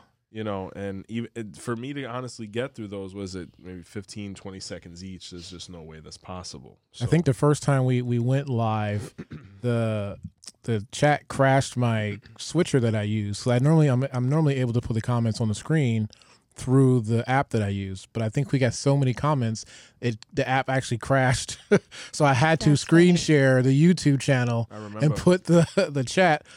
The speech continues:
Speaker 2: on the screen because the chat was happening so quickly, which is an, a testament to the people who,
Speaker 3: Yeah.
Speaker 2: who, who love you, man. That's, I've never seen it before. I've been doing podcasts for over a decade.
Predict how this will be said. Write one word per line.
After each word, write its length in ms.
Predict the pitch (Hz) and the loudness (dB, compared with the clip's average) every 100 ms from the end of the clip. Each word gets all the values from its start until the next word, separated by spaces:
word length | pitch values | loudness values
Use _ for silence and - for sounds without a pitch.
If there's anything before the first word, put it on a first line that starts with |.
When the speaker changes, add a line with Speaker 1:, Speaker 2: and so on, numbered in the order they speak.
| - _ | -20 _
Speaker 2:
on 160 | 165 160 | 4 6
the 80 | 160 | 4
screen 360 | - 175 180 | 4 4 6
because 280 | 147 147 139 | 4 4 2
the 80 | 131 | 2
chat 280 | - 147 143 | 2 4 4
was 100 | 123 | 4
happening 460 | 135 131 127 123 | 4 2 2 0
so 280 | 110 - 120 | -2 -2 -2
quickly, 380 | 110 120 - 101 | -2 -4 -4 -8
which 240 | 101 113 | -6 -6
is 220 | 120 110 - | -4 -4 -6
an, 120 | 113 113 | -6 -6
a 140 | 117 101 | -6 -6
testament 500 | - 131 - 117 107 | -4 -4 -2 -6 -4
to 300 | 127 117 104 _ _ _ | -2 -2 -4 _ _ _
the 100 | - | -8
people 300 | - 131 120 | -2 -2 0
who, 260 | 107 123 113 | -2 -2 -2
Speaker 3:
Yeah. 80 | 107 | -4
Speaker 2:
who, 100 | 117 | -2
who 120 | 110 | 0
love 240 | 120 123 139 | 2 2 2
you, 100 | 113 | 0
man. 240 | 104 104 | -2 -4
That's, 240 | 107 120 - | -4 -6 -4
I've 220 | 135 151 | 0 0
never 340 | 131 135 139 135 | 2 2 4 2
seen 200 | - 123 | 0 -6
it 40 | |
before. 320 | 104 - 101 101 - | -6 -8 -8 -8 -8
I've 100 | 120 | -4
been 100 | 139 | 0
doing 200 | 151 151 | 4 4
podcasts 440 | 120 135 131 120 113 | 2 0 0 -2 -2
for 140 | 120 | -2
over 260 | 107 120 117 | -2 0 0
a 40 | 110 | 0
decade. 400 | 110 107 95 | -2 -4 -8